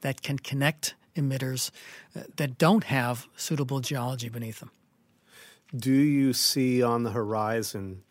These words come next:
Speaker 2: a time at which there may be some type of critical mass for this, or it might accelerate?
Speaker 1: Boy, that, that's hard to say, Andy, and, and I'll,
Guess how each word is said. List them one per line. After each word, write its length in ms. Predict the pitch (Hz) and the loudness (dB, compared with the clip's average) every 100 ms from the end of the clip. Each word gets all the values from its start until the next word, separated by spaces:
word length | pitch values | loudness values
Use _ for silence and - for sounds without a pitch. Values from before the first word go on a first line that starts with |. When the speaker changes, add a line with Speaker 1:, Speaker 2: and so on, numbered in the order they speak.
| - | -10
Speaker 2:
a 220 | 107 104 | -6 -6
time 360 | 101 - 113 110 | -8 -6 -4 -4
at 140 | 110 | -6
which 440 | 113 110 107 - - | -6 -6 -2 -4 -2
there 180 | 113 98 | -4 -4
may 180 | 107 | -4
be 160 | 110 110 | -4 -6
some 220 | - 104 | -6 -8
type 180 | 101 113 | -8 -8
of 180 | 107 - | -10 -12
critical 400 | - 120 113 104 | -6 -4 -4 -8
mass 480 | 101 98 95 - - - | -8 -8 -8 -8 -10 -16
for 120 | 104 | -16
this, 400 | - 98 - - _ _ _ - | -14 -12 -12 -12 _ _ _ -12
or 80 | |
it 100 | 101 | -10
might 160 | 107 101 | -10 -10
accelerate? 580 | 98 - 95 92 87 - | -8 -8 -8 -10 -12 0
Speaker 1:
Boy, 160 | 220 190 | 4 6
that, 240 | 240 - | 4 2
that's 180 | 262 285 | 0 4
hard 220 | 285 247 | 6 6
to 40 | 202 | 6
say, 300 | 214 202 196 | 6 6 6
Andy, 320 | 175 170 185 | 4 4 4
and, 240 | 175 185 | 4 4
and 140 | 202 170 | 4 4
I'll, 200 | 160 | 2